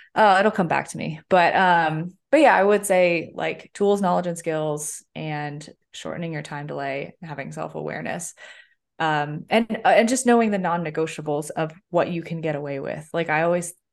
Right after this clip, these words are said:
think about, um, and it, again, it's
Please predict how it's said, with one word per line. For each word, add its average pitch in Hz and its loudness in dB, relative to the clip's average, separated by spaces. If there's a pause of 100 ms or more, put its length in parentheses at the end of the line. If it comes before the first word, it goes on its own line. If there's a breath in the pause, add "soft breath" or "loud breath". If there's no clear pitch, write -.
(200)
think 175 -2
about, 160 0 (420 loud breath)
um, 160 -2
and 196 2
it, 170 2
again, 196 2
it's 160 -6